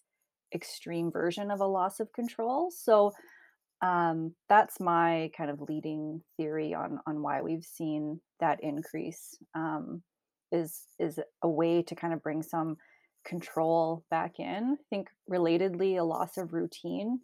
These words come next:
which a lot of us have also seen, I think is, is related, um, I used to think as a, a young adult and a kid, you know, routine was sort of a, a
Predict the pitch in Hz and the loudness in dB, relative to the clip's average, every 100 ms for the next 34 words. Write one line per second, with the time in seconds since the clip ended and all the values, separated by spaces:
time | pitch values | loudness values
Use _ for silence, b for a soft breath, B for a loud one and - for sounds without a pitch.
0 | - 214 208 220 180 190 196 202 208 - | -4 -2 -2 -2 0 2 2 2 2 0
1 | 180 180 - 233 233 - 254 269 311 b | 0 0 2 -2 -2 -2 0 2 0 b
2 | b b b b _ _ 214 220 240 220 | b b b b _ _ -2 0 -2 0
3 | 226 220 - - - - - 226 226 226 | 2 0 -4 -18 -20 -2 2 2 4 6
4 | 220 226 247 254 233 - 190 175 170 160 | 6 6 4 2 -2 0 2 6 4 2
5 | 160 170 _ _ _ _ - 220 254 - | -2 -6 _ _ _ _ 6 6 6 4
6 | 294 233 233 208 185 170 156 175 _ _ | 2 2 2 4 6 6 4 2 _ _
7 | _ _ _ _ 185 170 175 185 - _ | _ _ _ _ -4 -2 -2 -4 -10 _
8 | 180 175 170 170 170 160 - 165 165 160 | 2 4 4 4 -2 -6 -4 -4 -2 -6
9 | _ - 185 156 156 165 - 185 175 - | _ -12 -6 -4 -4 -6 -2 -2 -2 -6
10 | 185 180 175 165 170 165 165 160 - - | -4 -2 -4 -4 -2 -2 -2 -4 -6 -14